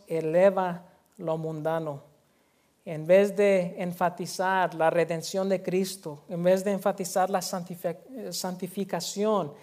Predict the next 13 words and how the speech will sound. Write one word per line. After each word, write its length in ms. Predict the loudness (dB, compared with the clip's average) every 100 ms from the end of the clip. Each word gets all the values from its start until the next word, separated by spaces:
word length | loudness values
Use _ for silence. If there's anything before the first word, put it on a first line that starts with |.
| -20 -20 -10
en 100 | -4
otras 240 | -2 -2
palabras, 340 | -2 0 0
la 80 | -2
madurez 520 | -2 -2 0 0 -2
espiritual, 680 | -4 -4 -4 -4 -2 0 2
la 80 | 2
madurez, 760 | 2 0 0 4 4 4 -4 -16 _ _ -12
eh, 340 | -8 -8 -8 -8
eh, 560 | -8 -8 -12 -16 -20 -14
de, 520 | 0 2 4 2 -2 -6
el 160 | -4 0
crecimiento 960 | 2 0 0 0 2 4 2 0 -6